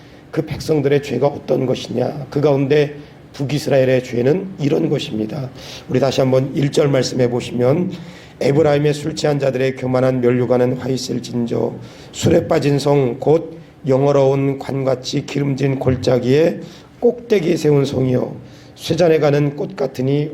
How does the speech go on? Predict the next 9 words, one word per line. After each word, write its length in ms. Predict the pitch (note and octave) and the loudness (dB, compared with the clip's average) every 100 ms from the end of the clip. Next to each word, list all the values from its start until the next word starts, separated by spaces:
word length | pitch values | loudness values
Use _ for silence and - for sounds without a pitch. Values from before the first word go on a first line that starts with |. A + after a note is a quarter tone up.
| D3 | -8
화 160 | - | -4
있을진저." 920 | F3+ - - - - C3 A#2+ B2+ C#3+ C3 | -4 -2 -2 -2 -2 -2 0 -2 -4 -4
칠 200 | - G#3 | -2 0
절 160 | G#3 | 2
말씀에, 580 | E3+ C#3+ - C3 E3 G3 - - - - - | 2 2 2 2 2 0 -6 -18 -20 -16 -2
"그리하여도 560 | D3 D#3+ D#3 D3+ D#3 | 2 4 4 4 2
이들은 400 | C3+ C#3 D3 D3 | 2 2 0 -2
포도주로 420 | - - F3 E3 | -6 -6 -4 -2
말미암아 760 | D#3 C3+ C#3 C3 B2+ C3+ C#3 | 0 0 0 0 2 0 0